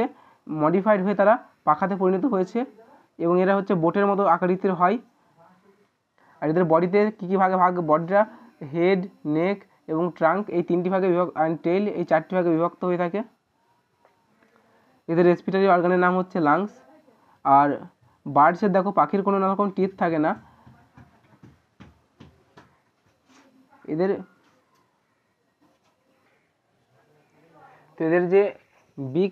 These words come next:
বা ঠোঁট সেটা এদের খাবার গ্রহণে সাহায্য করে। এবং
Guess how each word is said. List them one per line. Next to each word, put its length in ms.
বা 80
ঠোঁট 240
সেটা 260
এদের 240
খাবার 220
গ্রহণে 300
সাহায্য 240
করে। 120
এবং 140